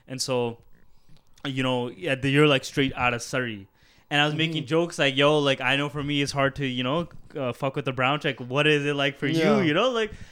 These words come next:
Speaker 1: a little bit shit like that. And then this chick starts, like, hitting me with, like, the Sant Patta philosophy. And I
Speaker 2: What's
Speaker 1: was just
Speaker 2: Sant
Speaker 1: like,
Speaker 2: Patta philosophy?
Speaker 1: like, the L G B T Q philosophy, like,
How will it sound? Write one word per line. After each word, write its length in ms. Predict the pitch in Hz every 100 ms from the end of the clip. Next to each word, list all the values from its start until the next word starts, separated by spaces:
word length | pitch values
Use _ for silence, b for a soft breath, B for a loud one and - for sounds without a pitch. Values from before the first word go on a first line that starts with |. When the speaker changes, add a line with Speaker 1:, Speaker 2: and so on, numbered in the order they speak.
| B -
Speaker 1:
a 60 | 135
little 180 | 156
bit 140 | 175 180
shit 140 | 196
like 200 | 165 147
that. 320 | 175 196 196 -
And 200 | 156 160
then 280 | 165 165 156 B B B B B B B B - -
this 180 | 147
chick 340 | - - 185 -
starts, 420 | - 165 160 160
like, 100 | 156
hitting 360 | - 131 131 147
me 120 | 160
with, 220 | 156 156
like, 160 | 139 135
the 100 | 127
Sant 420 | - - 131 139
Patta 320 | - 135 139 135
philosophy. 800 | 131 117 117 - - 185 202 -
And 140 | 127 120
I 60 |
Speaker 2:
What's 100 | 147
Speaker 1:
was 100 | 123
just 140 | 131 139
Speaker 2:
Sant 140 | 123 123
Speaker 1:
like, 100 | 131
Speaker 2:
Patta 140 | 127
philosophy? 440 | 123 117 117 - 120
Speaker 1:
like, 260 | 147 151
the 100 | 156
L 140 | 147 151
G 120 | 151
B 140 | 139
T 120 | 160 151
Q 180 | 165
philosophy, 560 | 143 143 143 143 123 117
like, 240 | 113 113